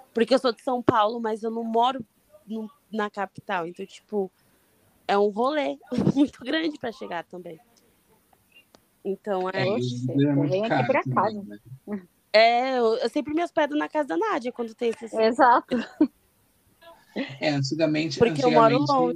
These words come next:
Speaker 1: longe.
Speaker 2: antigamente eu ficava em hotel também, at-, até pela
Speaker 1: Eu trabalho em
Speaker 2: essa
Speaker 1: hotel,
Speaker 2: preguiça de
Speaker 1: pra mim até é mais
Speaker 2: cedo.
Speaker 1: fácil conseguir umas condições especiais. Mas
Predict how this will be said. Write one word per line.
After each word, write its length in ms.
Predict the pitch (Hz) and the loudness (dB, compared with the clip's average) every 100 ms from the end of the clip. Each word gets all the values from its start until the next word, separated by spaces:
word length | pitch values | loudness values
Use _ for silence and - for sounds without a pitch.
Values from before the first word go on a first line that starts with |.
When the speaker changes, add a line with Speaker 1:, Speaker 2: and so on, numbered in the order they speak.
| - _ | -6 _
Speaker 1:
longe. 140 | 214 - _ _ _ _ _ _ _ - | -20 -20 _ _ _ _ _ _ _ -18
Speaker 2:
antigamente 480 | 135 143 139 139 139 | -6 -4 -2 -2 -4
eu 60 | |
ficava 240 | 139 151 147 | -4 -2 -2
em 80 | 165 | -4
hotel 340 | 180 151 131 | -2 -2 -2
também, 380 | 135 120 107 107 | -2 -6 -6 -10
at-, 180 | 127 - | -14 -14
até 260 | 127 135 131 | -12 -8 -8
pela 960 | 143 139 147 147 143 139 131 123 113 135 - - | -6 -6 -4 -4 -4 -4 -4 -6 -10 -14 -16 -2
Speaker 1:
Eu 120 | 277 | -2
trabalho 400 | - 311 302 294 | 2 2 4 2
em 40 | 302 | 0
Speaker 2:
essa 80 | 311 | -2
Speaker 1:
hotel, 100 | 269 | -2
Speaker 2:
preguiça 280 | 302 - | 0 -2
de 200 | 294 - | -6 -8
Speaker 1:
pra 100 | 294 | -10
mim 140 | 254 254 | -8 -10
até 140 | 247 | -8
é 40 | 254 | -6
mais 160 | 254 - | -6 -6
Speaker 2:
cedo. 80 | - | -6
Speaker 1:
fácil 260 | 247 - | -8 -8
conseguir 500 | 254 240 254 226 240 | -16 -14 -16 -16 -10
umas 220 | 233 233 | -8 -8
condições 400 | - 240 - 240 | -6 -8 -6 -8
especiais. 540 | 226 240 233 277 160 - _ _ _ _ _ - | -8 -10 -8 -8 -8 -12 _ _ _ _ _ -8
Mas 580 | 208 190 185 180 180 | -2 0 -2 -6 -10